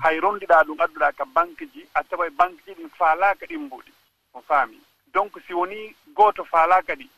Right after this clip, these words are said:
déjà ɗi ala valeur buy. Hikki ɗon kadi ɗi he fayda ka adduɗa ɗo hay gooto tawa e faalaaka ɗi ƴettude. Kono noon yimɓe ɓe watta, ko ɓe ɓeydutu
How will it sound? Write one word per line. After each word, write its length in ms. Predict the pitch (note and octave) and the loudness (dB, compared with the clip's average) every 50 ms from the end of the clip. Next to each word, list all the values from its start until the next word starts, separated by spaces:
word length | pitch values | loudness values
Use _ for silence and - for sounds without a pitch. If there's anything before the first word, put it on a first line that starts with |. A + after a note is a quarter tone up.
| _ _ _ _ _ - | _ _ _ _ _ -10
déjà 300 | F#3 F#3+ F3 F#3 F3 D#3+ | -10 -6 0 0 0 0
ɗi 120 | D3 D3 | 2 0
ala 220 | D3+ D#3+ F3 F3 | 2 2 2 2
valeur 280 | E3 D#3+ D#3+ D#3 D#3 D3 C#3 C3 | 2 0 -2 -2 -2 -6 -12 -16
buy. 100 | C3 A#2+ - _ _ - _ _ _ _ _ | -20 -20 -20 _ _ -20 _ _ _ _ _
Hikki 320 | F#3 G3+ - _ - F3+ E3 | -14 -14 -12 _ -12 -8 -6
ɗon 180 | E3 E3 D#3 | -6 -6 -6
kadi 240 | D3 D#3 D3+ E3 F3+ _ - | -6 -8 -10 -10 -16 _ -12
ɗi 300 | D#3 D#3 D3+ D3 C#3+ C#3 | -10 -10 -10 -10 -10 -10
he 320 | C#3 C#3 D3 D3+ D3+ D3+ D3+ - - | -10 -8 -6 -6 -6 -6 -10 -8 -2
fayda 260 | F#3 F3 F3 D#3+ D3+ | 0 0 2 2 0
ka 180 | - D#3+ E3 D#3 | 2 2 0 0
adduɗa 240 | E3+ E3 D3+ D#3 | 2 2 2 2
ɗo 100 | D#3 D#3 | 4 2
hay 120 | D3+ C#3+ C#3 | 0 -2 -2
gooto 280 | C#3+ F3+ F3+ D#3+ D#3 | -4 -6 -6 -6 -8
tawa 180 | - E3 D3+ C#3 | -4 -4 -2 -2
e 40 | C3+ | -2
faalaaka 400 | - D3 D3 D#3 F3 E3+ - D3 | -2 -2 0 0 -2 -4 -4 -10
ɗi 100 | C#3+ C#3+ | -12 -10
ƴettude. 400 | E3+ E3 _ - D3 B2 - - _ _ - | -12 -12 _ -12 -18 -18 -18 -20 _ _ -8
Kono 160 | E3+ F3+ F#3 | -6 -6 -6
noon 120 | F#3 F3+ F3 | -6 -10 -10
yimɓe 140 | E3+ E3 C#3+ | -10 -8 -4
ɓe 60 | D3+ | -2
watta, 360 | D3 D#3 D3+ D3 _ - A#2 C3 _ _ _ _ _ _ | 2 2 2 2 _ -6 -8 -8 _ _ _ _ _ _
ko 100 | - F3+ | -6 -4
ɓe 100 | F#3 E3 | -4 -2
ɓeydutu 400 | - F#3+ F#3+ F#3+ E3 D#3 - D3+ | -2 -2 -2 -2 -4 -10 -10 -10